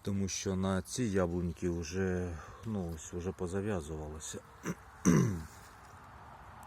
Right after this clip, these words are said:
Де-не-де, небагато, дуже мало. Бачу, ось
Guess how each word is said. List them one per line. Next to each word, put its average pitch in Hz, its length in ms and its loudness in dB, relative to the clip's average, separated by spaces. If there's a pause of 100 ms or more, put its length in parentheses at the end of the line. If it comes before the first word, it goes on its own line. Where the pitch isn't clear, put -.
(360)
Де-не-де, 110 640 6 (180)
небагато, 95 760 0
дуже 92 280 -2
мало. 95 440 2 (2250)
Бачу, 92 540 2
ось 110 120 -4